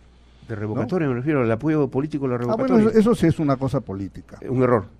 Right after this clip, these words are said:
Speaker 2: Medio error.
Speaker 1: Medio error.
Speaker 2: Medio error, porque, claro,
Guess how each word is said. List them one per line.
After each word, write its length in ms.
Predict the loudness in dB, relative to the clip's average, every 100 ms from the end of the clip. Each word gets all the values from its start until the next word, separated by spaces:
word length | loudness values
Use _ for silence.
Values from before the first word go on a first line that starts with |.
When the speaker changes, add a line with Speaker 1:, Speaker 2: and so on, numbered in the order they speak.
| -20 _ -20 _ -20 _ -20 -14
Speaker 2:
Medio 380 | -10 -10 -10 -14
error. 240 | -16 -14 -4
Speaker 1:
Medio 300 | 0 0 0
error. 160 | -2
Speaker 2:
Medio 180 | -2 0
error, 180 | 0 0
porque, 320 | -2 -8 -8 -12 -6
claro, 300 | -4 -4